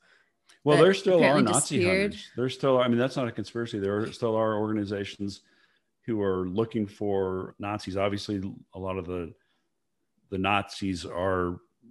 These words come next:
Speaker 1: you know, if they're still alive, they're very old, but there are still people who are trying to hunt down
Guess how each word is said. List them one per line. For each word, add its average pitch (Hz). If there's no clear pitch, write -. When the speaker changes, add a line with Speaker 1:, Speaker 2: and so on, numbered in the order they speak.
Speaker 1:
you 107
know, 87
if 85
they're 85
still 127
alive, 90
they're 90
very 87
old, 92
but 90
there 98
are 131
still 120
people 104
who 95
are 92
trying 92
to 82
hunt 92
down 101